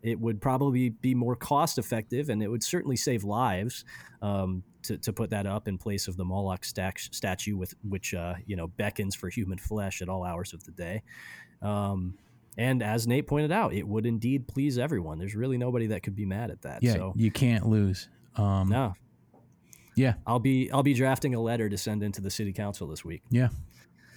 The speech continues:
Speaker 1: Um, and I expect all of our demo listeners to sign the,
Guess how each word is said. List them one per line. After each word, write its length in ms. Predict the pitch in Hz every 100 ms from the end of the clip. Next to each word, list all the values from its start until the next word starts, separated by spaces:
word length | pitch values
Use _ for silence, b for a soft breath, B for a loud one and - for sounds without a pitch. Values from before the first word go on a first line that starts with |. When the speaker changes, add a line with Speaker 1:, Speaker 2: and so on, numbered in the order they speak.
| B B B
Speaker 1:
Um, 240 | 117 117 120
and 100 | 120
I 60 |
expect 360 | 123 - 127 -
all 200 | 123 123
of 100 | 117
our 120 | 110
demo 260 | 104 110 117
listeners 440 | 113 - 104 92
to 60 | 107
sign 360 | - 107 107
the, 300 | 98 95 92